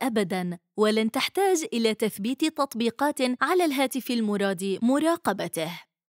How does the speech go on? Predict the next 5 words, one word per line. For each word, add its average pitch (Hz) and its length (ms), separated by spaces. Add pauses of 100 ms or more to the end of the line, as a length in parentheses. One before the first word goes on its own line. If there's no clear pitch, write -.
(140)
غالبية 349 600
الناس 214 400
غرضهم 226 760 (140)
هو 359 200
مراقبة 233 580